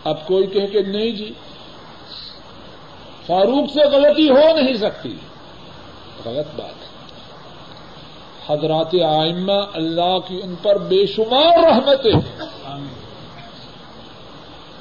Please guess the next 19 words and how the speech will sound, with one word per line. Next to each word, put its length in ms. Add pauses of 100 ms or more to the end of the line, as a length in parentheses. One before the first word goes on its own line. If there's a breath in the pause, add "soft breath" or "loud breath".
(220)
ہماری 520
گردنوں 420
پر 240 (260)
ان 160
کا 180
قرض 540
ہے، 60 (800)
ان 180
کے 140
لیے 240
دعا 340
کرنی 420
ہماری 480
ذمہ 340
داری 440
ہے، 100
لیکن 580 (1400)
یہ 280
نہیں 440